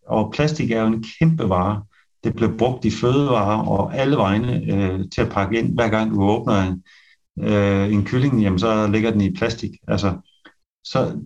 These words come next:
der vil, til den tid vil der være masser af oliefirmaer. Der er nogen, der er døde, men der, dem, der er der, de vil have kronede dage, og de vil stadigvæk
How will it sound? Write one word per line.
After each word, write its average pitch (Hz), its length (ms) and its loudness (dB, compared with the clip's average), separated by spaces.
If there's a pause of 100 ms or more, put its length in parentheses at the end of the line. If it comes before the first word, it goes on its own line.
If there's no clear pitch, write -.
der 117 100 2
vil, 117 160 -2 (300)
til 113 160 0
den 170 160 4
tid 151 240 0
vil 110 160 0
der 113 80 2
være 107 140 2
masser 127 340 2
af 107 80 0
oliefirmaer. 120 840 2 (1160)
Der 123 60 2
er 113 100 2
nogen, 156 200 4
der 110 60 2
er 95 100 0
døde, 147 360 2
men 110 160 0
der, 117 180 0
dem, 165 180 4
der 147 80 0
er 113 240 0
der, 147 260 0 (800)
de 151 100 4
vil 156 140 4
have 110 120 0
kronede 160 440 2
dage, 98 400 0 (100)
og 107 160 -4
de 139 120 2
vil 143 140 -2
stadigvæk 113 580 0